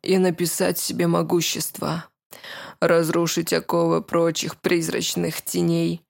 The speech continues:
и выпустить пустоту в один из миров,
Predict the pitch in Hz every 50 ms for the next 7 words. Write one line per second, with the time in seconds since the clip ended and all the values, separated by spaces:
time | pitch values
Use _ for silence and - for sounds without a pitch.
0 | _ _ _ _ _ _ - - 170 175 165 175 170 165 - 165 160 - - 175
1 | 170 - - - 180 165 - - 175 160 156 - - 180 175 165 170 165 165 -
2 | 165 160 160 165 160 165 175 165 165 - - - - - - - -